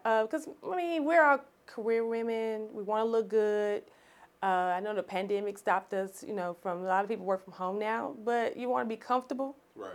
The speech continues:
Speaker 1: You still wanna be cute. You know, you may have to step out, you know, do errands and stuff like that, may have a meeting. You may not necessarily wanna be, you know, dressed up,
Speaker 2: Right.
Speaker 1: but you wanna be cute. And so I have these five things, five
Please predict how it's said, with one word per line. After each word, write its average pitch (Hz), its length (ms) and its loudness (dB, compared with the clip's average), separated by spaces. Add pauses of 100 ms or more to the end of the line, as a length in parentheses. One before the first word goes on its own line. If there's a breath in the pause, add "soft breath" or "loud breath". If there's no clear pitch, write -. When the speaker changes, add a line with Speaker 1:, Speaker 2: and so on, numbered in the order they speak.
(460 soft breath)
Speaker 1:
You 226 120 -4
still 214 180 2
wanna 240 200 4
be 240 100 -2
cute. 254 340 0
You 254 80 2
know, 226 80 4
you 220 160 0
may 220 160 2
have 220 120 0
to 214 40 -12
step 220 300 2
out, 220 360 8
you 233 140 -2
know, 202 300 2
do 185 260 -2
errands 240 380 4
and 233 40 -16
stuff 226 220 -2
like 233 200 0
that, 233 220 2
may 214 140 2
have 202 140 4
a 196 40 -4
meeting. 233 640 2 (340 soft breath)
You 202 80 -10
may 226 140 0
not 226 220 4
necessarily 214 560 0
wanna 190 260 0
be, 180 340 -4
you 196 60 -6
know, 156 300 -2
dressed 202 480 4
up, - 360 8 (360 soft breath)
Speaker 2:
Right. 190 200 -10
Speaker 1:
but 254 560 6
you 214 220 -6
wanna 240 300 2
be 220 420 -2
cute. 262 400 0 (300)
And 233 80 -2
so 285 80 4
I 302 40 6
have 320 140 4
these 233 180 -2
five 220 360 8
things, 226 360 2 (120)
five 208 260 6